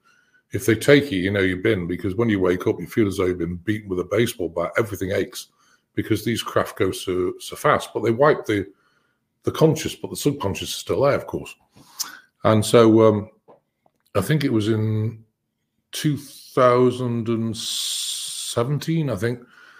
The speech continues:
uh, they had a meeting about, um, what they do with the Greys, 'cause what, what the Greys are doing, of course, is abducting people. They've destroyed their planet.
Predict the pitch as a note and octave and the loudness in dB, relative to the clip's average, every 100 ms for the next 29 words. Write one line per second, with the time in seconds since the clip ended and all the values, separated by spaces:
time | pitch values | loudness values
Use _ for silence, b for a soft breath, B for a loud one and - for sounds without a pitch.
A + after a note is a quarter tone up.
0 | b b b A2 A2+ A#2+ - - - A2+ | b b b 2 4 2 -2 -14 -2 0
1 | - D3 C#3+ A2 C#3 C3 F2 D#2+ D#2+ E2+ | 2 2 2 2 0 0 -8 -8 -12 -10
2 | F2 G#2+ G2+ G2+ - - _ G2+ G2+ G2 | -4 0 0 0 -4 -16 _ -6 -2 -2
3 | F#2+ F#2+ - A2+ A#2 G#2+ G#2 F#2 F2 G2 | -2 -6 -6 -6 -2 0 0 0 0 4
4 | B2 G2+ - F#2+ - C3 B2+ B2+ C#3+ B2+ | 6 4 0 -10 -6 -2 -2 0 -2 0
5 | G2+ A#2+ A2 F#2 C3 C3 E2+ - F#2 - | 4 6 6 4 2 2 0 -2 -2 -2
6 | F#2+ F#2+ - D#3+ - F2+ F#2+ F2 G2 G2 | -4 -2 0 0 0 -6 -6 -4 -2 0
7 | G#2+ - - D#3+ D#3+ A2 F2+ - D#2+ D#2+ | -2 -4 0 2 4 4 0 -2 -4 -4